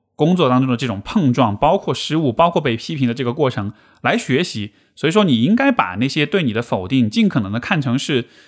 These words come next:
啊，对你的一种建设性的反馈，让你知道你什么地方需要提升，什么地方还可以做得更好，对吧？这种看见这些盲点的这个过程，虽然情感上让你不舒服，但是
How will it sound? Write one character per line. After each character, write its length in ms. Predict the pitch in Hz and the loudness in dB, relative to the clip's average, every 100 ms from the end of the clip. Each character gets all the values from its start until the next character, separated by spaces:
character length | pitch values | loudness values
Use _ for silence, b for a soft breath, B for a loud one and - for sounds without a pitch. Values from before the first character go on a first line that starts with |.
| b | b
啊， 160 | 110 104 | -4 -2
对 160 | 214 | 0
你 100 | 117 | 0
的 60 | 120 | -2
一 80 | 196 | 0
种 200 | 139 127 | 0 0
建 200 | - 277 | 2 2
设 140 | 196 170 | 4 2
性 140 | 151 | 0
的 40 | |
反 320 | 135 - 87 87 | -2 -4 -6 -4
馈， 220 | 196 135 | -4 0
让 160 | 202 | 0
你 80 | 143 | 0
知 160 | 110 208 | -4 -2
道 140 | 180 | -2
你 100 | 127 | -2
什 160 | - 98 | -4 -8
么 80 | 104 | -8
地 80 | |
方 160 | 123 135 | -2 -2
需 140 | - | 0
要 60 | 131 | -4
提 200 | - 117 | -4 -8
升， 280 | - 170 175 | -4 -2 -4
什 120 | - | -6
么 80 | 95 | -6
地 80 | 143 | -2
方 80 | 139 | -2
还 120 | 131 | -2
可 80 | 139 | -4
以 80 | |
做 160 | 117 156 | -2 -2
得 80 | 120 | 0
更 160 | 196 | 0
好， 320 | 160 - - b b b | -2 -6 -14 b b b
对 100 | 123 | -4
吧？ 200 | 110 104 b b | -2 -4 b b
这 100 | - | 0
种 140 | 120 | 0
看 300 | 104 285 214 | 0 2 2
见 160 | 175 135 | 2 0
这 80 | 135 | 0
些 120 | 151 | 2
盲 400 | 139 113 101 202 | 2 2 2 0
点 220 | 196 - | -2 -4
的 200 | 110 107 b b | -4 -6 b b
这 100 | - | -4
个 120 | 127 | -4
过 160 | 123 156 | 2 2
程， 240 | 131 110 - | 2 -2 -4
虽 160 | - | 0
然 120 | 214 214 | 2 2
情 160 | 180 | 2
感 100 | 190 | 2
上 80 | 131 | 2
让 100 | 139 | 2
你 60 | 113 | 0
不 160 | 139 | -4
舒 260 | - 196 226 | -8 -6 -6
服， 220 | - - | -6 -4
但 140 | 151 147 | 0 0
是 240 | 135 | 0